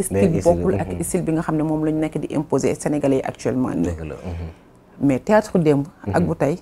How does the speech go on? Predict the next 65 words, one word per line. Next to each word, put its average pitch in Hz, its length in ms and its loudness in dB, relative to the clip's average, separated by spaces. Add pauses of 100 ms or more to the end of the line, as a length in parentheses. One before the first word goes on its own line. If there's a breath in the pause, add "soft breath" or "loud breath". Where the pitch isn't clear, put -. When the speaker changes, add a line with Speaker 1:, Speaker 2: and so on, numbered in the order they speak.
Speaker 1:
seen 165 260 -4
différence 143 420 -2
bariwul. 123 360 -4 (180)
Speaker 2:
Mhm. 87 60 -6 (500 loud breath)
Mais 104 200 6
bu 95 120 0
ñu 117 60 4
nee, 110 260 6
euh, 85 320 2 (100)
différence 90 540 0
mooy 90 180 -2
que 87 120 -4
ni 85 120 -2
comme 87 220 -4
gis 92 80 -4
nga 90 140 -4
léegi 85 240 -4
série 87 300 -2
yu 85 40 -2
bees 82 300 -6
du 80 100 -10
ci - 140 -10
am 82 140 -6 (120)
presque - 260 -4
sax 98 140 -6
dañ 90 160 -2
naan 90 140 -2
pornographique 87 760 -2
lañ 85 140 -6
ciy 87 200 -10
joué. 82 220 -8
Comme, 95 220 -6
euh, 90 160 0
Cirque 107 240 2
Noir 95 260 4
bi 82 120 2
ngay 90 160 6
wax 85 120 2
noonu, 85 240 0
ñooñu 90 260 2
moom 95 140 2
ay 95 140 4
taatu 90 240 4
neen 87 160 0
lañ 85 160 -2
def 80 140 -6 (200)
parce - 220 -8
que 85 280 -4
da-, 87 140 0
dañoo 87 300 0
génn 85 240 2
wane 85 180 2
seen 85 180 -2
i 85 60 -2
cër, 80 160 -2
ñëpp 98 240 0
di 87 100 2
ci - 120 -10
teg - 120 -8
seen 80 200 -6
bët. 76 120 -8 (460 loud breath)
Naka 95 200 0
nga 87 100 2
ko 82 120 -4
gisee? 78 300 -8